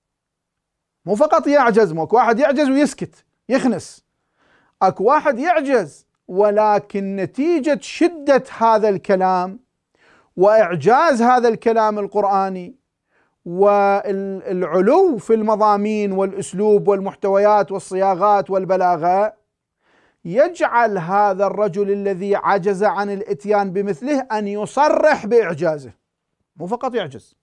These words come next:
يصرح بإعجازه. فإذا المعجزة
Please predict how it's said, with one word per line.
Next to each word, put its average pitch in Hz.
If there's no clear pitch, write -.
يصرح 240
بإعجازه. 131
فإذا 175
المعجزة 196